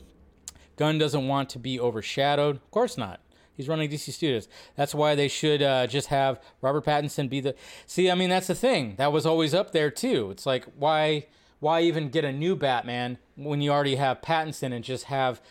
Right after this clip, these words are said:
that be part of the new D C U? That was always the thing.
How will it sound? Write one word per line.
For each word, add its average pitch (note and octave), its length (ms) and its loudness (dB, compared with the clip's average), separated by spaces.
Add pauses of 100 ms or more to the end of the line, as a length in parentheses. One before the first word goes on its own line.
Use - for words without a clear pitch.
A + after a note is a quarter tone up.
(140)
that C#3+ 360 -2
be C3 220 -8
part C#3 320 0
of A#2 80 -6
the B2 80 -4
new C3 180 -4
D B2 200 -6
C - 180 -10
U? D3+ 160 0
That A#2 140 0
was A#2+ 100 -4
always E3+ 240 2
the D#3+ 80 -8
thing. D3+ 460 0